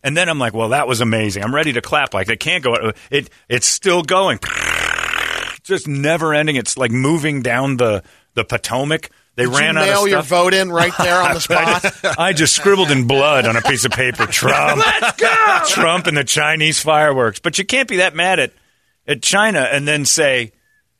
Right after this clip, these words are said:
Speaker 1: "Can I have all the fireworks?" That's theirs. That's like screaming out about, you know, China the whole time, and then everybody gets a fortune cookie on the way out. You can't be that upset about them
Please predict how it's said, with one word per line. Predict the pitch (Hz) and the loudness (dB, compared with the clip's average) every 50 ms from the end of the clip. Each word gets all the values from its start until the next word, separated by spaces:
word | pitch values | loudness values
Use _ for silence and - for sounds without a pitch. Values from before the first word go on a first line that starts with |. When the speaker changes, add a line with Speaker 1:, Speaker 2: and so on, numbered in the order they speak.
| _ _ _ _ - | _ _ _ _ -8
Speaker 1:
"Can | 147 151 | -4 -2
I | 139 135 | 0 0
have | 147 147 127 139 | 0 -2 -4 -4
all | - 147 151 160 175 170 | -2 2 2 4 4 2
the | 151 139 | 0 0
fireworks?" | - 175 190 214 226 185 135 120 104 - | 0 0 2 2 2 0 0 -2 -2 -2
That's | 185 196 233 233 - 151 | -2 -2 0 -2 -4 -2
theirs. | 131 165 214 240 233 175 123 95 - - - _ _ _ _ _ _ _ _ _ _ _ _ _ _ _ _ - - - - - - - - - - 110 101 98 85 - _ _ _ _ _ _ _ _ _ _ | 0 2 2 4 2 2 2 0 -4 -12 -16 _ _ _ _ _ _ _ _ _ _ _ _ _ _ _ _ -20 -20 -20 -20 -20 -20 -20 -20 -20 -16 -16 -16 -16 -18 -20 _ _ _ _ _ _ _ _ _ _
That's | 160 190 - - | -2 0 0 2
like | 226 220 190 - | 2 4 4 2
screaming | - - 190 190 202 202 190 185 170 | 2 0 2 2 2 2 2 2 2
out | 170 175 185 180 | 2 2 2 2
about, | 151 147 139 135 120 - 135 | 2 2 2 2 0 0 -2
you | 139 131 | 0 0
know, | 120 110 110 113 110 _ _ _ _ _ _ _ _ _ _ _ _ _ _ | 2 2 0 -2 -4 _ _ _ _ _ _ _ _ _ _ _ _ _ _
China | - - 175 180 190 180 151 | -4 -2 0 0 0 2 2
the | 143 123 | 2 2
whole | 127 123 117 | 2 0 0
time, | - 131 123 120 131 | 0 0 0 0 0
and | 131 127 | 0 0
then | 127 127 | 2 2
everybody | 139 143 147 143 127 139 127 123 120 | 2 2 0 0 0 0 0 0 0
gets | 107 131 123 - - | -2 -2 -2 -2 -4
a | 107 | -4
fortune | - 202 233 240 - - 151 | 0 0 0 0 0 -2 -4
cookie | - 135 127 - - 113 | 0 0 0 0 2 0
on | 104 98 | 0 2
the | 104 104 | 2 2
way | 107 101 98 | 2 0 0
out. | 95 92 92 | -2 -2 -2
You | 120 127 | -2 -2
can't | - 185 208 214 160 | 0 0 0 0 0
be | 202 185 | 0 2
that | 180 170 156 | 2 2 2
upset | 156 143 120 - - 214 220 214 175 - - _ | 0 0 0 -2 0 2 2 2 2 0 -4 _
about | - 143 131 143 135 131 117 | -8 -4 -2 0 0 0 -2
them | 131 127 123 131 139 | -2 -4 -2 -4 -6